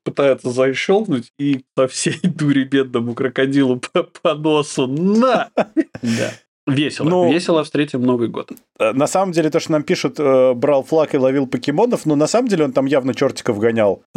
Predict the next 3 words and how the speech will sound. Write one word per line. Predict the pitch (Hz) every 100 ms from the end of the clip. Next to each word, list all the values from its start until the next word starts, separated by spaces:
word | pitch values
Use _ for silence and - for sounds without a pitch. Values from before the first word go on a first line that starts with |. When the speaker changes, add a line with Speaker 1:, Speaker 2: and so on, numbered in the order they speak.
| 127 _
Speaker 2:
Но, | 147 139 135 135 131 131 - 127 - - - _ - -
<laughs> | _ - - - - - - -
ой, | 180 160 139 120